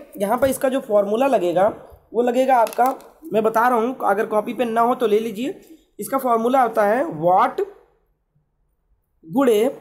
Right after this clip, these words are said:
समय गुणे रुपया गुणे दिन बटे, नीचे टाइम कीजिएगा, बटे एक हज़ार। ठीक है, क्या बोला फॉर्मूला? फॉर्मूला यहाँ पर अप्लाई होगा वाट गुणे समय गुणे रुपया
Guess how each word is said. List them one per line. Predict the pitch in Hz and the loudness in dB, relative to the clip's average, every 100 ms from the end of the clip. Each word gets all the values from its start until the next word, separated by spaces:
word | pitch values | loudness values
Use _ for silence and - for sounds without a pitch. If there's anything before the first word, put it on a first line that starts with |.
| - _ - | -20 _ -16
समय | - 208 208 262 349 - - _ _ _ _ _ _ _ | -4 0 2 2 0 -8 -20 _ _ _ _ _ _ _
गुणे | 175 233 226 285 - - _ _ - | -2 2 4 2 -2 -18 _ _ -6
रुपया | 202 247 226 190 262 359 - _ _ _ | -4 0 2 2 2 -2 -14 _ _ _
गुणे | 175 214 269 359 - - 160 | 0 2 2 0 -8 -20 -8
दिन | 160 185 127 - _ _ _ 160 | -2 -2 -2 -12 _ _ _ -6
बटे, | 208 285 349 403 - - | -4 0 -2 -4 -14 -8
नीचे | 190 196 240 | -6 -4 -4
टाइम | 202 226 | -2 -2
कीजिएगा, | 247 214 247 247 | -4 -4 -2 -2
बटे | 226 226 294 302 | -2 -2 -4 0
एक | 220 202 165 | 0 0 -4
हज़ार। | 139 135 - _ _ _ _ _ | -4 -6 -12 _ _ _ _ _
ठीक | 220 269 | -10 -8
है, | 427 - _ - | -10 -14 _ -4
क्या | 226 | -2
बोला | 226 262 | 2 0
फॉर्मूला? | 254 262 262 294 381 - - - | 2 0 2 0 -2 -8 -20 -6
फॉर्मूला | 208 214 254 269 | -2 0 2 2
यहाँ | 262 | 2
पर | |
अप्लाई | - 233 226 | 0 2 2
होगा | 220 262 | 2 2
वाट | 247 180 185 262 - - - _ _ _ _ _ _ _ _ _ - | 2 2 2 2 -2 -12 -20 _ _ _ _ _ _ _ _ _ -8
गुणे | 175 262 233 247 - | 0 2 2 2 -2
समय | - 226 262 254 196 233 - 170 | -4 0 2 2 0 -4 -8 -2
गुणे | 220 247 | 2 2
रुपया | 220 - 262 247 | 2 0 0 2